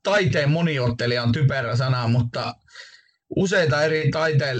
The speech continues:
aloja, teatteria ja kaikenlaista ääntä ja muuta tekevän Arne Lindénin kanssa lyhyt elokuvan, jonka nimi on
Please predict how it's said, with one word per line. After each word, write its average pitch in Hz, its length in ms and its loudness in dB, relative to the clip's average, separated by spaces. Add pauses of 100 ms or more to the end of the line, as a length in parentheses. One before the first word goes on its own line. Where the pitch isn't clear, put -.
(360)
aloja, 135 540 -2 (480)
teatteria 127 720 0
ja 127 240 -2 (1600)
kaikenlaista 131 640 0
ääntä 139 380 0
ja 120 120 -2
muuta 131 360 0
tekevän 123 360 -2
Arne 143 300 -2
Lindénin 135 520 0
kanssa 131 280 -2
lyhyt 185 300 -2
elokuvan, 131 420 -2
jonka 127 220 0
nimi 151 200 -2
on 127 180 0